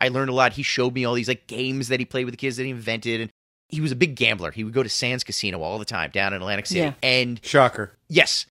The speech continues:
Speaker 1: But he, like, bet with the kids. Like, there was always this, like, this number game. If you behave, you get five points. If you lose, you do. So it was always, like, running numbers. And
Speaker 3: Yeah.
Speaker 1: that was, and they would learn how to, like, doing their adding in their head and dividing and you just all things like that. But some of the things that he taught me just about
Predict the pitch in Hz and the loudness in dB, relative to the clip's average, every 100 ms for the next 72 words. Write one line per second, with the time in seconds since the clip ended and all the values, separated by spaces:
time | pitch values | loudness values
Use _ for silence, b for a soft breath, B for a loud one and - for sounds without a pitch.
0 | _ 131 160 151 139 131 113 101 - 127 | _ -2 0 2 2 2 -2 -4 2 2
1 | - - 135 - 107 - 143 143 135 113 | 2 -4 -6 -6 -8 -6 -4 -4 -4 -4
2 | 117 127 131 113 110 101 - 123 131 110 | -4 -4 -4 -4 -6 -8 -8 -6 -4 -4
3 | 92 92 117 104 - 131 135 123 110 - | -6 -10 -10 -10 0 0 2 -2 -6 -2
4 | 117 120 120 127 120 113 95 101 120 127 | 0 2 0 -8 -6 -8 -10 -8 -6 -4
5 | 120 113 113 B - 147 147 170 143 120 | -4 -6 -8 B -6 2 2 4 2 0
6 | - 131 143 120 107 87 - - - 170 | -2 0 0 0 -6 -10 -12 -12 -4 2
7 | 131 120 113 113 - - 175 165 151 127 | 4 4 -2 -8 -14 -2 2 4 2 2
8 | 147 147 127 117 113 - _ - 143 127 | 0 0 0 0 -2 -6 _ -20 -16 -12
9 | 127 131 117 127 127 131 135 120 107 90 | -4 -4 0 -2 2 0 0 -2 -6 -4
10 | 87 78 85 110 113 113 92 87 98 - | -4 -4 -8 0 0 2 -2 -8 -12 -14
11 | 175 180 - _ 170 165 139 101 76 - | -10 -10 -10 _ -6 -4 -4 -4 -6 -8
12 | - _ - - - 185 247 202 160 - | -10 _ -10 -4 2 2 2 0 0 -4
13 | - - 139 101 85 - _ 127 135 135 | -6 0 0 0 -6 -8 _ -8 -2 4
14 | 131 113 | 6 4